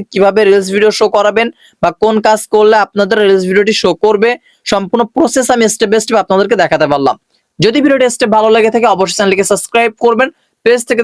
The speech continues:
দেখতে গেলে পেজটিকে ফলো করবেন। নেক্সট আপডেট ভিডিও আসতেছে। আর যাদের একদমই হচ্ছে না, আমি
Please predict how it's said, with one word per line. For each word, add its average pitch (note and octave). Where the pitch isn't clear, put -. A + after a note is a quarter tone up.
দেখতে A3
গেলে A#3+
পেজটিকে G3
ফলো C#3
করবেন। B2
নেক্সট A#3
আপডেট G3
ভিডিও G#3+
আসতেছে। A#3+
আর F3
যাদের G3+
একদমই G#3+
হচ্ছে G#3
না, B2+
আমি G#3